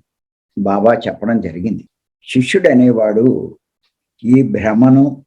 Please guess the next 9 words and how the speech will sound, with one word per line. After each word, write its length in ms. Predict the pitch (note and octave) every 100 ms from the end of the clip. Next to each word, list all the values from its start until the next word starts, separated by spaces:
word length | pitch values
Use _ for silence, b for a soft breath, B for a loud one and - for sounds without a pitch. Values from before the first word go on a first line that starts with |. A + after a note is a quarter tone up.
| _ _ _ _ _ _
ఈ 120 | D#3 E3
దోషాన్ని, 800 | C3+ A2+ A2 - A#2+ A#2 A#2+ C3+ C3+ - _ _ _ _ _ _ _ -
ఈ 200 | C3+ C#3
మూల 440 | A#2 A#2+ D3 F#3
అజ్ఞానం 800 | F3 - A#2 A2 A#2 A#2 A#2+ A2
గురించి 680 | G#2+ G#2 G2+ C3 A#2 D#2 C#2+ _ _ _ _ _
విచారించడం 800 | G2+ G2+ C#3 D3+ D3+ C3 C3 B2+ A2
ప్రారంభించాలని 1000 | G2+ G2+ A2 A2+ A2 G2+ G#2 G#2+ B2 C#3
అన్నారు. 380 | F2 F2 E2